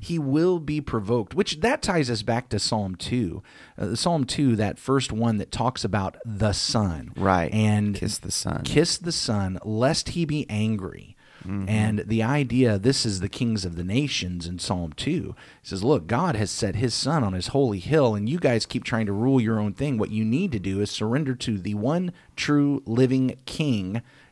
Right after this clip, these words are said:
Speaker 1: Jesus Christ, the Son. Otherwise, you're going to perish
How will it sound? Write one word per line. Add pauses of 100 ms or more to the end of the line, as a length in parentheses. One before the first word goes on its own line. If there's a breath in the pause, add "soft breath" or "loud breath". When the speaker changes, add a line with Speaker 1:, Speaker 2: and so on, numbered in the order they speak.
Speaker 1:
Jesus
Christ,
the
Son. (420 loud breath)
Otherwise,
you're
going
to
perish